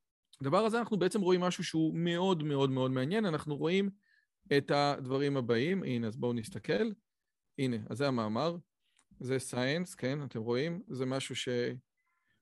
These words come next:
לפחות אנחנו מכירים מישהו שכתב שם, אז זה כבר טוב. אה, ו-, ואתה אומר כזה דבר, יש המון, אנחנו מחל-, אנחנו בדקנו המון,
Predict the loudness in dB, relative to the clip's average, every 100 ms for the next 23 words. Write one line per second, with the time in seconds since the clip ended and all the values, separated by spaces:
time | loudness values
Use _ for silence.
0 | _ _ -8 -6 -6 0 0 0 -2 -4
1 | -4 -4 -2 0 0 0 0 -2 -2 -4
2 | -4 -6 -6 -6 -6 0 0 2 -4 -6
3 | _ _ _ _ -2 4 6 6 4 0
4 | -10 _ -20 _ -6 4 8 8 6 _
5 | _ _ -6 6 6 6 4 4 6 4
6 | 4 4 6 6 4 6 6 6 4 -2
7 | -12 -4 0 2 6 6 6 0 0 2
8 | 2 2 0 0 0 2 4 2 0 -2
9 | 2 2 2 2 0 0 0 2 4 4